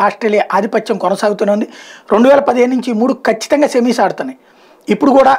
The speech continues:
ఇవి నాకౌట్ సమరానికి సై అంటున్నాయి. ఈ ఇరవై ఒకటో శతాబ్దంలో రెండు వేల ఏడు మినహాయిస్తే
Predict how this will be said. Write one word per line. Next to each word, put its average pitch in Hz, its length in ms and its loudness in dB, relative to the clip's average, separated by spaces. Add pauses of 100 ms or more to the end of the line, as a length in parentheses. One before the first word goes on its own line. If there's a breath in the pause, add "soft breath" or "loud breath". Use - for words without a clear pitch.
(140)
ఇవి 214 140 -2
నాకౌట్ 226 380 0
సమరానికి 220 440 -2
సై 202 220 0
అంటున్నాయి. - 640 -6
ఈ 196 40 6
ఇరవై 226 160 4
ఒకటో 254 180 0
శతాబ్దంలో 233 520 -2
రెండు 208 220 -2
వేల 240 180 2
ఏడు 226 240 2
మినహాయిస్తే 196 580 -4